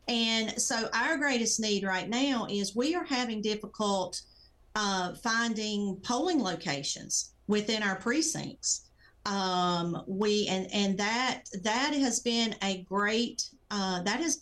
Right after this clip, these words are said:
that has really been a challenge for us, as well as across the state in, in talking with other directors. Um, we are currently not in any of the schools in our system.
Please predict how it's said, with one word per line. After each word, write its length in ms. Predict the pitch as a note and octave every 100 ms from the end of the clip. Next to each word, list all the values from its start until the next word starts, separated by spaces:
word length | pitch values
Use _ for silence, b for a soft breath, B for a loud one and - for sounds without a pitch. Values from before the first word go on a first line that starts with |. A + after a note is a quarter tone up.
| -
that 200 | G3+ A#3
has 160 | F4 C#4
really 240 | C4 C#4
been 200 | C4 B3
a 40 | A3+
challenge 680 | - A3+ C#4 - C3+ - B B B B -
for 180 | -
us, 340 | F#3+ F3 D#3 -
as 220 | F#3+ F3+
well 300 | G#3+ G#3+ A3+
as 100 | G#3
across 400 | A3 G#3+ G3 G3
the 80 | G3+
state 460 | - A3+ A3 F#3 -
in, 300 | F#3+ F#3 F3
in 260 | F#3+ F3+
talking 380 | F3+ G3 F#3+ G3
with 160 | F#3 F#3
other 240 | F#3+ G3
directors. 800 | F3+ F3+ F#3+ F#3+ - C#3 D#3 B B B B B
Um, 440 | F#3 F3+ F3+ F3 F3
we 460 | F#3+ G3+ A#3 B3 B3
are 160 | -
currently 800 | - A3+ A3+ - G#3 G#3 G3+ F#3 -
not 480 | G3 G3 G3+ G#3+ -
in 560 | G#3 G#3 G#3 G3+ G3+ -
any 280 | G#3 G#3 G#3
of 160 | F#3+ F3
the 80 |
schools 600 | F3 - G#3 G#3 G#3 G#3
in 160 | - G3+
our 160 | G3 F#3+
system. 640 | - G#3+ G#3 - G#3+ G#3